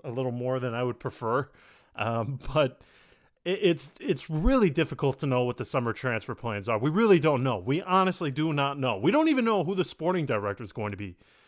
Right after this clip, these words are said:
Um, they've given us zero indications. We've heard about Planes from Barcelona. We don't know if that's going to happen. We've heard about Paratici. We've heard about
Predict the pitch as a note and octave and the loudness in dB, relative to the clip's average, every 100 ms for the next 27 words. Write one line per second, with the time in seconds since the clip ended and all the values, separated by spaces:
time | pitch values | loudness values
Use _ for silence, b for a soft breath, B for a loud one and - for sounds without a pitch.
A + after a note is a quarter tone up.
0 | b b - C3 B2+ B2 A2+ _ _ _ | b b -4 0 2 0 -6 _ _ _
1 | - G3 G3 C3 F3+ A#3 G#3 - - A3 | -20 -16 -12 0 2 2 0 -4 2 4
2 | F3+ D3+ C3+ B2 E3+ G3+ F3+ E3 C3+ E3+ | 4 2 -2 -2 2 4 4 2 0 2
3 | F#3+ C#3+ A2 B2+ B2+ E3 D#3 C#3+ C#3 - | 2 2 -6 -6 0 2 2 2 0 0
4 | D#3 D#3+ D3+ C#3+ - B2+ - C#3+ C3+ D3 | 2 2 0 -2 -4 -4 4 4 4 2
5 | C3+ D3+ C#3+ C#3 C3+ b b b - D3+ | 4 4 2 -2 -4 b b b -2 2
6 | E3+ C#3+ C#3 D3+ D3+ - D3 C#3+ B2 C3+ | 2 2 0 2 2 2 0 0 2 2
7 | C3 C3+ A#2+ A#2 - C#3 B2 B2 - C#3+ | 0 -2 -2 -4 0 0 2 0 4 6
8 | D3+ C#3 D3 B2+ C#3 C3 A2+ G2+ A#2 G#2+ | 8 6 0 -2 -2 -2 -2 -4 -4 -2
9 | G#2+ A2+ | -2 -2